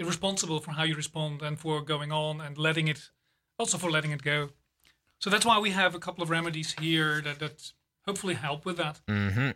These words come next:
Speaker 2: And the first remedy you have here is quit complaining.
Speaker 1: Yes.
Speaker 2: Which I think is quite relevant in the Dutch context and also the British context.
Speaker 1: Yeah, and, um, maybe that's something that every country says about itself, but I know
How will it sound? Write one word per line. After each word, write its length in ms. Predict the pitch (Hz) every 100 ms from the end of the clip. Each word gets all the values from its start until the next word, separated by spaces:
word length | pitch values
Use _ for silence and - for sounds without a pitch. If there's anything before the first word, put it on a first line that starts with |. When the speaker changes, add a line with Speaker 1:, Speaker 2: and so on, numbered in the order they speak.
| -
Speaker 2:
And 180 | 98
the 60 | 98
first 340 | - 110 110
remedy 280 | 110 104 98
you 100 | 95
have 220 | 90 92
here 160 | - 90
is 100 | 85
quit 260 | - 139 -
complaining. 520 | 123 - 104 90 71 - _ _
Speaker 1:
Yes. 360 | 240 233 - -
Speaker 2:
Which 120 | 98
I 60 | 95
think 140 | 107
is 80 | 95
quite 180 | 120 101
relevant 360 | 101 101 92 92
in 80 | 87
the 60 |
Dutch 300 | 90 98 92
context 500 | - 90 87 90 90
and 80 | 92
also 180 | 90 -
the 100 | 85
British 260 | 95 87 -
context. 640 | 90 85 92 87 - - _ _ _ 277
Speaker 1:
Yeah, 340 | 262 330 269
and, 80 | 233
um, 180 | 240 233
maybe 260 | 240 247
that's 220 | 240 226 -
something 480 | - 214 226 214
that 120 | 196 185
every 220 | 196 214
country 360 | 202 190 190
says 340 | 175 196 180 180
about 220 | 175 170
itself, 420 | 165 - 170 180
but 100 | 170
I 80 | 170
know 360 | 175 180 175